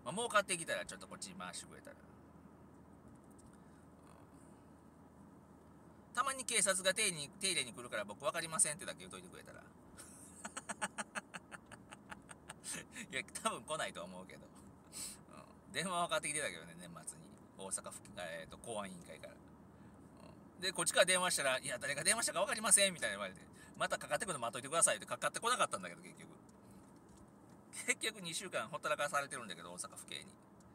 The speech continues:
俺はいつ大阪府警から電話かかってくるんだよ。うん。はあ。天城府届かないかな？なんか来ないかな？もう、なんか、なんかないの？何も、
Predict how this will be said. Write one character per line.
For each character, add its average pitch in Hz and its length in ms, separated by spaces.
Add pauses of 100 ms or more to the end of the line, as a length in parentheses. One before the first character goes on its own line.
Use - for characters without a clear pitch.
(380)
俺 180 140
は 175 100
い 147 60
つ 151 100
大 - 120
阪 180 160
府 - 80
警 143 100
か 98 60
ら 92 60
電 107 100
話 107 80
か - 60
か 107 80
っ - 20
て - 80
く 101 80
る 90 80
ん 78 40
だ 64 100
よ。 - 60 (4000)
う - 40
ん。 123 40
は 110 60
あ。 - 40 (2000)
天 165 180
城 160 120
府 170 80
届 214 240
か 302 100
な 262 140
い 226 60
か 220 100
な？ 226 80 (540)
な 185 100
ん 202 60
か 190 100
来 392 160
な 359 100
い 247 60
か 220 160
な？ 240 140
も 240 460
う、 - 20
な 277 180
ん - 60
か、 277 120
な 330 240
ん 539 60
か 339 140
な 302 180
い - 60
の？ 269 120
何 349 280
も、 320 180